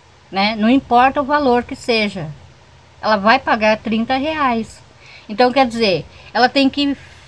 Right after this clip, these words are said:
falar: "Poxa, é, eu tenho que ficar com seu dinheiro aqui, porque se o pessoal não fizer,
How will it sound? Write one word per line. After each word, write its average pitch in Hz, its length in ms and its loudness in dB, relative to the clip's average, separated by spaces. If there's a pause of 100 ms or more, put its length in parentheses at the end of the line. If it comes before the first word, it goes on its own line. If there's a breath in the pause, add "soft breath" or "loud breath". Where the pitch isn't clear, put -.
falar: 240 300 2
"Poxa, 269 640 0 (380 loud breath)
é, 214 220 0
eu 226 100 0
tenho 262 220 0
que - 100 -16
ficar 254 360 0
com 262 180 -2
seu 247 200 0
dinheiro 220 440 0
aqui, 294 500 -4 (300 loud breath)
porque 220 540 -2
se - 360 -6
o 247 60 -2
pessoal 240 440 0
não 240 180 0
fizer, 208 640 -2